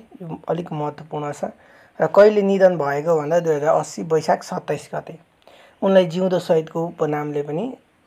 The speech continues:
चिनिन्थ्यो। यो एकदम महत्त्वपूर्ण छ। आयातको कागज बिनै दर्ता हुने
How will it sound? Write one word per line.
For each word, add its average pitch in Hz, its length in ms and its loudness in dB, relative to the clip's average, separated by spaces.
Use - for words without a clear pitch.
चिनिन्थ्यो। 147 500 -8
यो 165 60 -2
एकदम 156 220 2
महत्त्वपूर्ण 151 640 -4
छ। - 100 -8
आयातको 220 540 10
कागज 196 480 6
बिनै 185 260 0
दर्ता 175 340 4
हुने 156 400 -2